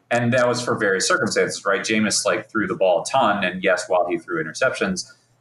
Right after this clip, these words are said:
a lot, he also threw a lot of touchdowns, a lot of yardage, ran a little bit. Um, Kyler Murray, rookie, you know, who, who sort of started really doing really well later in the, the season. My point is,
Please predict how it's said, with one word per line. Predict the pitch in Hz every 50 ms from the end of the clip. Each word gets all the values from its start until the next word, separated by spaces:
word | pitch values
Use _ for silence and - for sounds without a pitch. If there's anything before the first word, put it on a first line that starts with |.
| _ _ -
a | 98
lot, | 95 104 190 220 233 - - -
he | - 135
also | 143 139 131 - 151 127
threw | 117 139 123 117
a | 113
lot | 117 113
of | 107
touchdowns, | - 104 95 - 107 101 95 98
a | 98
lot | 98 98
of | 98
yardage, | 95 87 85 87 - 90 85 - -
ran | - - 101 95
a | -
little | - - 170 165 -
bit. | - 160 156 - - _ _ _ _ - _
Um, | 107 98 92 92 90 87 87 87 - - - - - _
Kyler | - - - 127 123 120
Murray, | 117 117 127 127 120 120 104 87 82 80 80
rookie, | 80 80 104 117 117 120 117 104
you | 92 85 85 90 98 104
know, | 92 87 87
who, | 95 95 90 90 82
who | - 101 104
sort | - - - 107 92
of | 87 -
started | - - 101 95 92 85 - -
really | - 98 95 92 87 85 85 82 - - _ _ _ -
doing | 104 101 95 92
really | 95 95 95 92
well | 95 98 95 90
later | 95 95 92 95 92
in | 90 87
the, | 87 82 82 82 82 80 - _ -
the | 87 85 80 80
season. | - - 143 139 127 - - - - _ _ _ _ _ _ _ -
My | 113
point | 117 - - 165 151 147
is, | 135 127 110 104 98 - - -